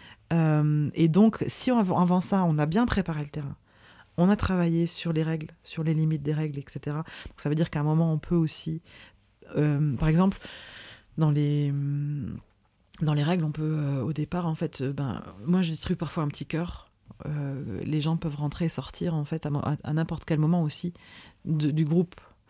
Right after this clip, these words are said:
Donc, si on est clair aussi sur la, la question de, on est flexible sur les règles,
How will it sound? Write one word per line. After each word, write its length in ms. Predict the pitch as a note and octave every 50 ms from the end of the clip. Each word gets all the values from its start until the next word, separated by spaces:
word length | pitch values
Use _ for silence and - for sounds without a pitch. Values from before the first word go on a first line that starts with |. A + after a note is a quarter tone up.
| - - - - - -
Donc, 180 | D3 D#3 D#3+ D3+
si 180 | - - - F#3+
on 120 | E3+ D#3
est 60 | D#3 -
clair 200 | - F#3+ F#3 F3
aussi 280 | D#3+ D3 - - F3+
sur 120 | - - D#3+
la, 200 | D3+ D3 D3 C#3+
la 80 | D3
question 400 | D3 - D#3 - - - F3 F3
de, 380 | F3 D#3 D3+ D3 C#3+ C#3+ C#3 -
on 100 | - D#3+
est 60 | D#3+
flexible 400 | D#3 - - E3 - - F#3+ E3+
sur 120 | - - E3
les 120 | D#3+ D#3+
règles, 200 | D3 D3 C3 -